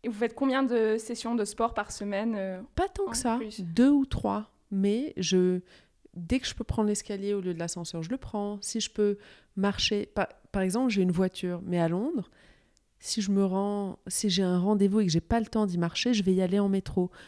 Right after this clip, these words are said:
Speaker 2: Parce que de marcher au métro, puis de changer dans le métro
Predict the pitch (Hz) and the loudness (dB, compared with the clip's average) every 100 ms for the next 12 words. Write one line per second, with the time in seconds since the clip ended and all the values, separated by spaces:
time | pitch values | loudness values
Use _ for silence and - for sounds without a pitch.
0 | - _ 185 - 185 170 180 220 - - | -20 _ -6 -4 -2 -2 -2 -2 -4 -2
1 | 233 196 185 - 151 208 302 _ _ _ | -2 0 -2 -4 -6 -6 -6 _ _ _
2 | _ _ _ _ _ _ - - 233 233 | _ _ _ _ _ _ -4 0 2 2
3 | - 160 185 - 226 220 208 208 208 202 | 0 0 0 2 2 2 2 4 2 2
4 | 180 175 175 185 - 196 202 | -2 0 -2 -4 -2 0 0